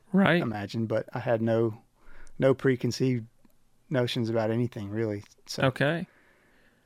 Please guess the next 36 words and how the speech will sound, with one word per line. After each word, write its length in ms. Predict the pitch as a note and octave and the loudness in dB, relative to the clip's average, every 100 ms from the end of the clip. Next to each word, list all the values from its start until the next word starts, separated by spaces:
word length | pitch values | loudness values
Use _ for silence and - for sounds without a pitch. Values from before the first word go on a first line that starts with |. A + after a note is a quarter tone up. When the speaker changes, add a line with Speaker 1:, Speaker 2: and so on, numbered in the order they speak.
| - - _ - | -20 -20 _ -20
Speaker 2:
uh, 80 | C#3 - - - | -18 -18 -20 0
Speaker 1:
Which 180 | D#3+ F3+ | 4 4
is 100 | F#3 | 4
good, 200 | G#3 G#3+ - | 6 4 4
and 120 | C#3+ | 4
you 80 | E3+ | 6
were 100 | E3+ | 6
able 160 | D#3+ | 6
to 60 | C#3 | 4
make 280 | B2+ C#3 D#3+ | 4 2 4
it 160 | - | 0
whatever 340 | C#3+ C3+ C#3 C#3 | 4 6 6 6
you 140 | E3 | 4
want 240 | E3+ B2 A2+ | 6 4 4
it 160 | - | 0
to 100 | - | -2
be. 300 | A2+ A2 B2 - B2 | 0 0 -2 -8 -10
Speaker 2:
Mm-hmm. 200 | A2+ G#2 - C#3+ | -8 -8 -2 2
Speaker 1:
And, 160 | D#3 - | 4 6
and 140 | E3 | 8
that, 200 | G#3 - _ - - _ - - - _ _ - - - - | 6 4 _ -20 -20 _ -20 -20 -20 _ _ -20 -20 -20 -18
I 180 | - D#3 | 0 4
ask 280 | D#3+ A#3 - | 6 6 6
that 200 | D3 C3+ | 4 4
because 220 | - C#3 | 2 4
I'm, 240 | D3 D3 - | 4 2 0
I'm 160 | C#3+ C3 | -2 0
thinking, 320 | F3 E3 C#3 | 0 2 2
as 160 | C3 | 2
we 80 | C#3 | -2
talked 280 | - D3+ - | 0 0 2
about, 240 | B2 G#2+ - | 0 0 0
you 180 | C3+ C#3 | -2 0
just 380 | - D#3 E3+ | 4 4 4
have 240 | - D3+ - | 2 0 2
to 180 | C#3 | 0